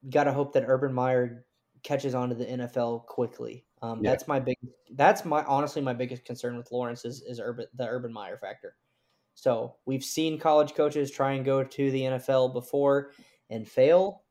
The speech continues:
Speaker 1: Um, I don't know off the top of my head if we've seen any go and actually succeed.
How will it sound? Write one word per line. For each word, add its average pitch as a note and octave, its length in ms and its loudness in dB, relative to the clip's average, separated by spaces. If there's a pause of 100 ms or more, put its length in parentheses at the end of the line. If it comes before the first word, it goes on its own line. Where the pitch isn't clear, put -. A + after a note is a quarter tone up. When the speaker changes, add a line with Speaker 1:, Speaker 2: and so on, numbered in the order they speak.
(140)
Speaker 1:
Um, A2+ 540 -2 (420)
I A#2 60 -8
don't A2+ 280 -8
know A#2+ 100 -4
off A#2 160 -6
the A#2+ 60 -2
top A2+ 280 -8
of A#2 100 -16
my A2 140 -14
head D3 380 4 (360)
if A#2+ 160 -6
we've B2 180 -6
seen B2+ 220 -6
any B2 180 -2
go A#2+ 460 0
and A#2 120 -10
actually A2+ 360 -10
succeed. D#3+ 680 -8